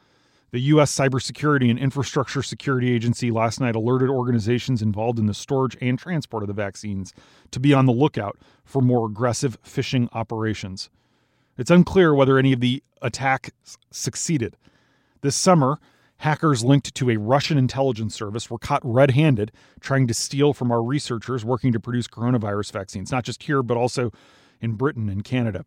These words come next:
Those hackers, who belonged to the unit known variously as apt twenty-nine, the Dukes, or Cozy Bear, were targeting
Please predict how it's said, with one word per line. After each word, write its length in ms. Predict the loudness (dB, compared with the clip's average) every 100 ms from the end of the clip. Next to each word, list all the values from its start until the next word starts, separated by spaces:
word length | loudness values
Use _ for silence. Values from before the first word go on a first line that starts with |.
| _ _ _ _ 2
Those 180 | 2 4
hackers, 460 | 2 2 -2 -2
who 100 | -2
belonged 460 | 0 2 4 2 0
to 40 |
the 100 | 0
unit 340 | 2 2 2 2
known 180 | 2
variously 540 | 2 2 2 0 0 0
as 240 | -2 -4 _ _
apt 320 | -2 -2 -6
twenty-nine, 680 | -6 0 2 2 2 2 0
the 220 | -2 -4 -4
Dukes, 560 | 0 0 0 -4 -12 -6
or 140 | -6 -4
Cozy 320 | 0 2 2
Bear, 320 | 0 -2 -4 -10 _ _ -6
were 100 | -6
targeting 540 | 0 0 2 2 2